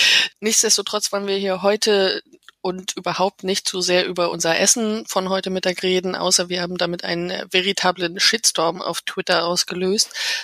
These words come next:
sondern wollen vielmehr direkt in die Themen einsteigen, derer wir heute einige haben, oder, Frau Büsker?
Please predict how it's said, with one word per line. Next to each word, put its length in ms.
sondern 520
wollen 180
vielmehr 440
direkt 460
in 80
die 100
Themen 320
einsteigen, 760
derer 380
wir 160
heute 460
einige 380
haben, 500
oder, 300
Frau 140
Büsker? 280